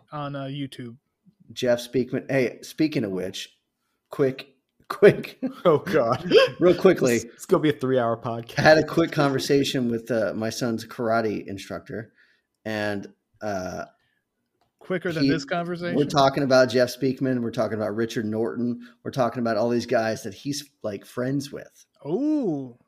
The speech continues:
Speaker 1: are you
Speaker 3: Whoa.
Speaker 1: gonna,
Speaker 2: So
Speaker 1: gonna get us exclusive interviews,
Speaker 2: There could
Speaker 1: Chad?
Speaker 2: be some exclusive interviews coming up.
Speaker 1: All caps,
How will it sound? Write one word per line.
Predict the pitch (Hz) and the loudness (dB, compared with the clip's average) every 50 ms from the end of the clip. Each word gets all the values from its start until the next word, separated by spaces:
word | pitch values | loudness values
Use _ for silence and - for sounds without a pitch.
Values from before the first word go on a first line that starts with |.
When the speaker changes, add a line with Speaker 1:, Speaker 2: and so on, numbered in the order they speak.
| _ - | _ -10
Speaker 1:
are | 98 120 151 | -6 -6 -4
you | 147 | -2
Speaker 3:
Whoa. | |
Speaker 1:
gonna, | 135 175 180 | -4 -4 -2
Speaker 2:
So | 175 127 110 104 101 | 0 0 2 2 2
Speaker 1:
gonna | 98 185 180 | 2 0 0
get | 170 190 185 | -2 -4 -4
us | 180 170 - 180 | -4 -4 -4 -8
exclusive | 160 - - - 196 190 185 165 190 165 165 | -10 -10 -10 -4 -2 -2 -2 -2 -4 -4 -4
interviews, | 170 185 196 202 220 226 226 139 | -4 -6 -6 -4 -4 -4 0 2
Speaker 2:
There | 151 160 | 2 2
could | - - | 4 4
Speaker 1:
Chad? | 160 127 | 2 4
Speaker 2:
be | 147 151 147 | 4 4 4
some | 151 151 143 135 135 131 - - - - _ _ _ _ _ _ _ _ _ - | 4 4 4 4 2 2 -2 -8 -14 -20 _ _ _ _ _ _ _ _ _ -4
exclusive | 117 117 117 120 - - - - - 143 139 135 143 151 143 - 127 110 95 85 113 | 0 0 2 2 0 -2 -8 -6 -2 0 2 4 4 4 2 0 -2 -4 -6 -4 -4
interviews | 120 123 120 117 107 92 90 90 85 85 82 85 95 - - - - | -4 -2 -2 -4 -4 -6 -8 -12 -14 -12 -14 -14 -14 -14 -16 -14 -10
coming | 139 120 110 104 101 | -8 -6 -6 -6 -6
up. | 92 85 78 - _ _ _ - | -8 -10 -12 -16 _ _ _ 0
Speaker 1:
All | 170 160 165 170 175 | 2 2 2 2 0
caps, | - - 185 180 170 160 156 - - - - - - | 0 0 2 2 2 2 0 -4 -10 -16 -16 -16 -20